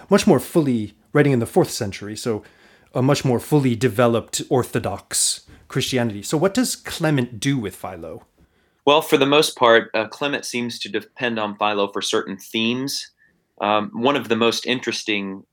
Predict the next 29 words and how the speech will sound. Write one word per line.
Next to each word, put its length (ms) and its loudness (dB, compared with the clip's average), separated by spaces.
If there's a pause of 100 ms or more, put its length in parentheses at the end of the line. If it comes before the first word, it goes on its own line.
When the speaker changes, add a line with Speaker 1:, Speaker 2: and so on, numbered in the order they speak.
(140)
Speaker 2:
uh, 80 -18
statements 680 -4
Clement 340 -4
makes 260 -2
about 280 -2
Philo 420 0
is 80 -4
he 140 -10
calls 400 -2
him 120 -6
a 40 -8
Pythagorean. 960 -4 (1120)
And, 380 -2
uh, 300 0
there 180 4
has 140 -2
been 280 0
quite 200 0
a 40 2
lot 180 2
of 100 -8
discussion 500 -4
about 260 0
exactly 480 -2
what 320 0
that's 260 -4
supposed 380 -8
to 80 -10
mean, 440 -4